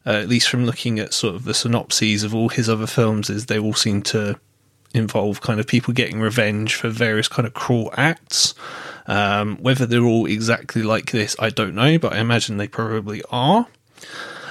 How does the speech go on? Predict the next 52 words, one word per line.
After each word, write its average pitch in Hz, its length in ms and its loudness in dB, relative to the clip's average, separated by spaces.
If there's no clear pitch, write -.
Um, 123 480 4
so - 120 2
yeah, 170 240 2
so - 140 -2
that's 131 220 0
pretty 120 200 -2
<laughs> - 20 0
much - 200 -2
all 135 80 6
you 120 80 4
need 113 180 0
to - 80 -2
know 110 200 2
sort 107 240 -2
of 107 80 -4
in 113 100 -2
introduction 110 580 -4
for - 160 -8
the 101 100 -8
film. 135 440 2
Um, 131 280 2
now, 135 100 6
obviously, 143 240 2
before 135 320 2
I 131 80 6
go 131 260 4
on, 117 200 4
I 120 140 -2
just 113 140 -2
need 120 180 -2
to 123 100 -2
warn 120 240 2
you 113 120 2
about 110 300 -2
the 117 80 0
usual 113 460 0
stuff. - 440 0
So 107 440 2
there 120 180 4
are 127 360 4
some 113 480 -4
pretty - 440 0
shocking 120 440 0
things 110 420 -2
that - 120 -4
happen 117 340 -4
in 113 260 -2
this 110 220 0
film. 165 400 4
So 117 360 0
if 110 220 -4
you're 120 380 2